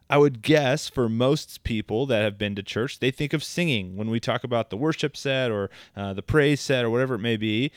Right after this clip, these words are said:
you think of singing. And that's great, that's true, but there's actually a number of different ways that you can worship, not just,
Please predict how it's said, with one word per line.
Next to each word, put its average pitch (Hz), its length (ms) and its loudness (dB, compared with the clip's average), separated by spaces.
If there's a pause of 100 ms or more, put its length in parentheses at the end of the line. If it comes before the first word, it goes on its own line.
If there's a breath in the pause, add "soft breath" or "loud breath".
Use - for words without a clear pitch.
(240 loud breath)
you 120 100 0
think 143 240 -2
of 117 300 2 (140)
singing. 120 520 0 (300 soft breath)
And 147 380 2 (220)
that's - 300 2
great, 185 500 0
that's 143 200 0
true, 156 520 2
but 156 180 -4
there's 160 260 2 (180)
actually 214 300 0
a 156 80 2 (260)
number 196 320 2
of 117 100 2
different 110 300 -4
ways 104 220 0
that 87 100 -6
you 104 100 -6
can 98 200 -6
worship, 104 340 -4
not 190 260 -4
just, - 460 -2